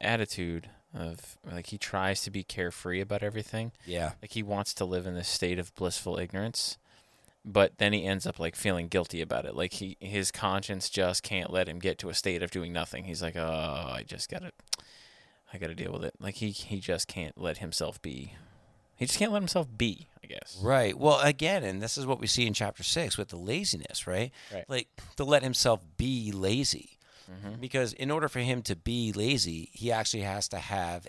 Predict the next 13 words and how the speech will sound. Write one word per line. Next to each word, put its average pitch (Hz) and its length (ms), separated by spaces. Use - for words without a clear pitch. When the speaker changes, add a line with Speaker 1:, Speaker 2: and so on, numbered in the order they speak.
Speaker 2:
a 92 320
reason 92 840
for 85 180
being 80 480
lazy. - 500
Uh, 92 180
and 110 140
this 117 160
goes 120 180
back 107 240
to 113 100
the 95 80
primary, 98 760